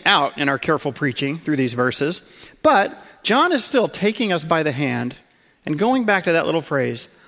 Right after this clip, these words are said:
"full of grace and truth,"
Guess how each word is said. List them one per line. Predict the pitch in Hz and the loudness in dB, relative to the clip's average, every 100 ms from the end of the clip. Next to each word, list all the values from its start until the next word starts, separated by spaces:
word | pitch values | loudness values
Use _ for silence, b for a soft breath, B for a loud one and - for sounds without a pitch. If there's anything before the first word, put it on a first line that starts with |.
| b b | b b
"full | - - 196 214 233 247 277 - _ _ _ _ _ _ _ | -16 -4 2 4 4 0 -4 -10 _ _ _ _ _ _ _
of | - 127 | -10 -6
grace | 156 165 190 214 - - B B B - | 0 2 2 0 -6 -8 B B B -6
and | 139 131 | -4 -4
truth," | - 143 104 - | -2 -2 -2 -14